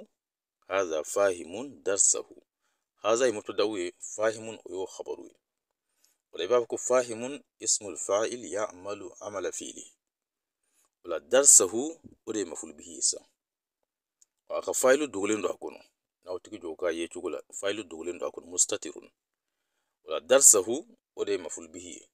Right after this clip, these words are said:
Ka sabu kɛ fahimun, a bɔra fahima de la. Fahima dun ye mutaaddi ye. O kɔrɔ ye ka fahima bɛ fayili sɔrɔ, a bɛ maful bihi sɔrɔ. Ɔ, ni min bɔra ale fana na ka kɛ ismul fayili ye,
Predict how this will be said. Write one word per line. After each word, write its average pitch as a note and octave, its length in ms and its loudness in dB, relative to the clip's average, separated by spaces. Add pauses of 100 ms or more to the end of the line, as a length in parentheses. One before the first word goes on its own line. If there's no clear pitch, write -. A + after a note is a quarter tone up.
(600)
Ka - 100 -20
sabu A2 200 -10
kɛ - 120 -6
fahimun, A#2 720 0 (120)
a - 100 -18
bɔra G#2+ 220 -4
fahima F#2+ 360 -8
de - 120 -12
la. - 120 -20 (500)
Fahima A#2+ 320 -2
dun G#2 120 -8
ye G2 60 -8
mutaaddi F#2+ 600 -2
ye. - 140 -12
O - 60 -20
kɔrɔ A#2 200 -2
ye A2 60 0
ka F#2+ 120 0
fahima G#2 340 -4
bɛ F#2 100 -8
fayili A2+ 340 0
sɔrɔ, A2+ 300 -4
a - 80 -20
bɛ G#2+ 120 -12
maful D#2 240 -14
bihi F2+ 200 -10
sɔrɔ. - 240 -4 (800)
Ɔ, D2+ 100 -10
ni G#2+ 120 -8
min C3 200 -4
bɔra A2 240 4
ale G2+ 100 -2
fana E2 240 -6
na E2+ 80 -8
ka - 100 -10
kɛ - 180 -10
ismul G#2 260 4
fayili G2 460 0
ye, D#2 100 -10